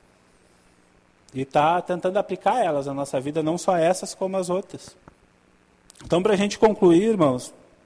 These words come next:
não vai existir outro rei Davi. Isso é,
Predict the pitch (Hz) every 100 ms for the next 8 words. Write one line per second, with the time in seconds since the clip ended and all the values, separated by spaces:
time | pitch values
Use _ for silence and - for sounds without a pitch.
0 | _ 151 180 196 254 202 - 185 156 160
1 | 151 147 135 117 95 - _ _ _ _
2 | _ _ _ _ _ _ _ _ _ _
3 | _ - 147 143 175 208